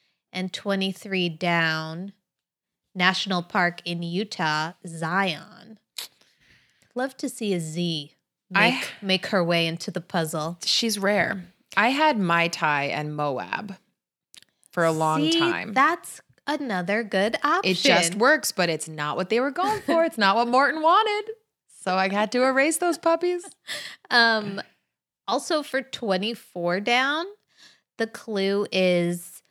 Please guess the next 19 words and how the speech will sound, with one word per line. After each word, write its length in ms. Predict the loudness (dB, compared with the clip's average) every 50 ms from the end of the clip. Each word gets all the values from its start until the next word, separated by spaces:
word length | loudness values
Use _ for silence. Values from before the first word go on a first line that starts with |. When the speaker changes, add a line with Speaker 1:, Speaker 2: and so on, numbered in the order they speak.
| _ _ _ _ _ _ _ _ _ _ _ -6
Speaker 1:
Latin 540 | 0 2 4 4 4 2 0 -2 -2 -2 0
word 340 | 0 2 2 2 2 2
on 160 | 2 2 2 0
a 60 | -4
dollar 460 | -4 -2 0 0 0 2 0 0 -2
bill. 640 | -2 -2 -2 0 0 0 0 -2 -4 -8 -10 -12 -16 _ _
And 240 | -4 -2 -2 -2 -2
the 160 | 0 2 2
Speaker 2:
Ugh. 320 | 2 2 2 0 -4 -4 0 2
Speaker 1:
answer 360 | 2 2 2 0 0 2 2
is 220 | 2 2 0 -4 -8 -16 _ _ _ _ _ _ _ _ _ _ _ _ _ _ _ _ _ _ _ -12
ordo, 920 | -8 -6 -2 -2 -2 -2 -2 0 0 0 2 2 2 0 0 0 -2 -2 0
O 180 | 2 2 4 4
R 180 | 2 2 0 -2
D 220 | -2 -2 2 2
O. 200 | 4 4 2 2 0
I 140 | -2 -2 0
had 240 | 0 0 -2 -2 -4 -4
unum. 560 | -2 0 0 2 2 0 0 -2 -4 -6 -8